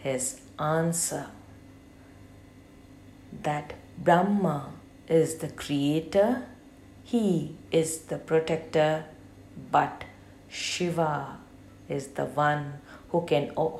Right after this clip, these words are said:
hold all their lives in balance. And so,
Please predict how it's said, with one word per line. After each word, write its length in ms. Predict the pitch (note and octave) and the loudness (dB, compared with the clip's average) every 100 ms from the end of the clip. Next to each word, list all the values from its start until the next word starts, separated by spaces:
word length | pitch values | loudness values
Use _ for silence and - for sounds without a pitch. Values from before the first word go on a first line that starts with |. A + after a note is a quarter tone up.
| - | 4
hold 300 | F3+ E3+ E3 - | 6 6 2 -2
all 560 | F3 F3+ F#3+ G3 G3+ | 0 2 4 4 4
their 220 | G3 G3+ F#3+ | 2 2 2
lives 720 | F3 D#3 D3 C#3+ C#3 - - - - | 2 0 0 -4 -6 -12 -14 -20 -10
in 240 | D#3+ D3+ D3 | -6 -6 2
balance. 720 | D3 C#3 C3+ C#3 C#3 - - - - - - - - - - - - | 4 4 2 -6 -12 -14 -18 -20 -20 -20 -20 -20 -20 -20 -20 -14 0
And 320 | G#3+ F#3+ F3 | 4 4 2
so, 640 | E3+ - G#3 E3+ D#3+ B3 | -2 0 2 4 2 -6